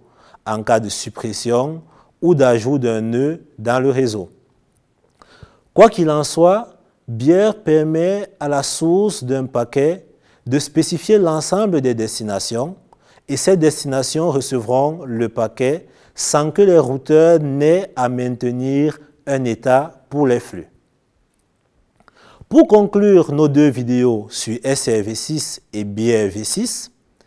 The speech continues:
ces deux mécanismes nous montrent comment il est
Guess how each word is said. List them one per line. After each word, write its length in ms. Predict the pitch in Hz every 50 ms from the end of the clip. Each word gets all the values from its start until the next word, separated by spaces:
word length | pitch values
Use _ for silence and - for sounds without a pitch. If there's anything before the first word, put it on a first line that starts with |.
| _ _ _ - _ _
ces 240 | - - - 214 226
deux 180 | 185 214 247 269
mécanismes 640 | 226 196 - - 170 170 180 202 196 156 156 156
nous 120 | 151 151 147
montrent 400 | 147 147 151 156 170 185 180 -
comment 280 | 151 143 139 143 143
il 200 | 139 139 135 123
est 140 | 123 123 -